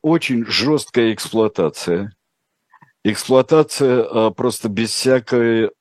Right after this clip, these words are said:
э, практически без всякой стратегии развития страны. И если появлялись, э, местные элиты, то это элиты, которые пробивались очень сильно. Например, сын миллионера,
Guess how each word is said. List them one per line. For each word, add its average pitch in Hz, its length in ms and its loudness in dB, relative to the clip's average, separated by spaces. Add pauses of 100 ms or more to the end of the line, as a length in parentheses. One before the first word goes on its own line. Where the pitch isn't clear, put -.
(180)
э, 101 240 0 (260)
практически - 880 -2
без 107 180 -2
всякой 120 400 0
стратегии 104 720 -2
развития 98 580 -2
страны. 98 580 -2 (500)
И 104 300 0 (100)
если 107 440 -2
появлялись, 104 920 -2
э, 78 360 0
местные 80 540 -4
элиты, 101 640 -4 (460)
то 104 140 2
это 123 200 0
элиты, 117 500 -2
которые 127 400 -2
пробивались 107 680 0
очень 120 260 -4
сильно. 73 360 -4
Например, 107 560 -2 (720)
сын 120 380 -2
миллионера, 165 800 0